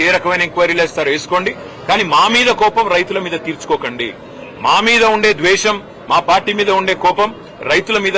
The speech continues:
రాష్ట్ర ప్రజల మీద తీర్చవద్దు అనే మాట ఒకటి. రెండవది, ఎండిపోతున్న పంటలు ఇప్పటికే స్టార్ట్ అయింది, ఆ, ఆ ఇబ్బంది ఇప్పటికే స్టార్ట్ అయింది, వాటిని కూడా సందర్శిస్తుంది మా పార్టీ నాయకత్వం. అన్ని బరాజులు పోతాం, అన్ని రిజర్వాయర్లు పోతాం, అన్ని పంప్ హౌస్లకు కూడా తీసుకొని పోతాం.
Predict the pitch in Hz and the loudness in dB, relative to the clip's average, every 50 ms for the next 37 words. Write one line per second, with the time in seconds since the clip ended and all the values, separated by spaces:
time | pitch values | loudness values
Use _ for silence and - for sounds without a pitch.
0 | 190 180 165 170 175 - - 160 - 151 143 156 156 156 151 147 175 175 175 - | 2 4 4 2 2 0 -2 -4 -4 -2 -4 -2 -2 -2 -2 -2 -2 -2 -2 -6
1 | 156 151 - 175 156 156 147 151 175 220 - - - - - - 123 135 139 135 | -10 -8 -4 -2 -2 -2 0 -2 -8 -8 -8 -12 -18 -18 -14 -10 -8 -6 -4 0
2 | 139 151 160 180 165 160 - 170 165 220 208 185 185 196 202 202 196 202 196 175 | 0 0 2 2 2 2 0 -2 -4 -2 0 0 2 2 4 4 4 4 2 -2
3 | - - - - - - - - - 131 165 202 220 - 214 214 214 208 202 185 | -4 -10 -16 -14 -14 -16 -14 -8 -2 -2 0 0 0 2 4 2 2 2 0 -2
4 | - 180 180 185 214 202 180 185 190 180 185 185 - 170 175 - 196 180 170 156 | 2 2 0 2 0 -2 -2 -2 0 0 0 0 2 0 2 2 2 -2 0 0
5 | 139 143 143 135 135 143 143 135 175 185 180 - - 180 170 170 170 - - 151 | 0 0 0 0 0 -2 0 0 -2 -2 -2 -2 -6 -6 -4 -4 -6 -4 -2 -2
6 | 160 151 143 117 - - - - - - - - - - 110 127 156 180 165 202 | -2 -2 -4 -6 -6 -14 -18 -18 -18 -18 -18 -18 -14 -4 2 2 2 2 2 0
7 | 202 196 202 196 185 - 165 170 180 180 175 180 - - 175 165 160 156 147 139 | 2 4 4 2 2 0 -2 -2 -2 -2 -2 -4 -8 -10 -10 -8 -2 -2 -2 0
8 | - 147 147 143 - 151 139 135 - - - - - 113 135 156 160 147 165 - | 0 -2 -2 0 -2 -4 -6 -6 -10 -16 -18 -16 -8 -4 -2 -2 0 -2 -2 -6
9 | 170 175 185 - - - - - - - - 127 160 190 208 214 220 196 196 196 | -6 -10 -10 -10 -14 -16 -18 -16 -16 -10 -8 -8 -6 -4 -2 -2 0 2 2 2
10 | 196 196 175 196 190 175 180 180 180 190 185 180 165 160 170 180 175 170 175 185 | 2 2 2 0 0 2 0 2 2 2 0 0 0 -4 -2 -2 -2 0 2 2
11 | 180 185 185 180 170 175 156 165 165 - 185 175 185 - - - - - - - | 4 4 4 4 2 0 -2 -2 0 0 0 -2 -2 -6 -18 -20 -20 -16 -6 -6
12 | 131 156 185 202 202 - 190 185 175 - 180 185 180 170 185 - 175 170 156 156 | -4 -4 -2 -2 -2 2 2 0 2 4 2 2 2 2 0 -2 -2 -4 -4 -6
13 | - - 180 165 156 160 160 156 - 175 | -8 -4 -4 -4 0 0 -2 0 0 -2